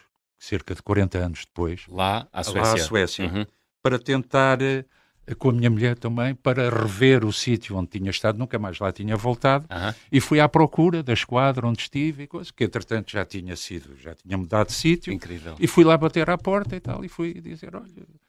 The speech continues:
Speaker 1: estive aqui há uns anos, em mil novecentos e setenta e dois e tal."
Speaker 2: <laughs>
Speaker 1: Claro que a, a, a senhora guarda que me atendeu ficou assim muito espantada quando eu lhe disse, quando lhe contei a história, foi buscar um, chamou um colega mais velho,
Speaker 2: Sim.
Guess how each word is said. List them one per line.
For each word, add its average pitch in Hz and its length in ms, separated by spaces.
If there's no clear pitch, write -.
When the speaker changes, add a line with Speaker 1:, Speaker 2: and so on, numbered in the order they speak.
Speaker 1:
estive 151 220
aqui 196 280
há 170 100
uns 147 180
anos, 185 320
em 175 140
mil 160 100
novecentos 156 420
e 143 60
setenta 147 320
e 147 60
dois 175 420
e 139 100
tal." 165 200
Speaker 2:
<laughs> - 340
Speaker 1:
Claro 127 280
que - 180
a, 117 1200
a, - 20
a - 40
senhora 117 380
guarda 113 380
que - 120
me 113 100
atendeu 113 380
ficou 104 340
assim 107 180
muito 104 200
espantada 131 500
quando 110 180
eu 110 80
lhe 104 60
disse, 110 400
quando 226 120
lhe - 80
contei 120 280
a - 40
história, 156 300
foi 147 200
buscar 127 340
um, 117 300
chamou 127 320
um 117 60
colega 127 300
mais 127 240
velho, 151 320
Speaker 2:
Sim. 107 300